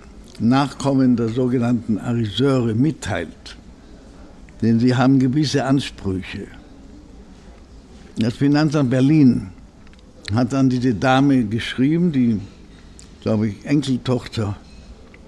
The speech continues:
der ursprünglichen sogenannten Ariseure.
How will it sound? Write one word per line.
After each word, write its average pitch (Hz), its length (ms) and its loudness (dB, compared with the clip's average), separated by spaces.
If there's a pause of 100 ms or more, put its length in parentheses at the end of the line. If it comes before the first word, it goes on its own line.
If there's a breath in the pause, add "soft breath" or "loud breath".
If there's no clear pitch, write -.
(440)
der 90 200 -4
ursprünglichen 123 840 0 (1000 loud breath)
sogenannten 120 640 0
Ariseure. 120 840 0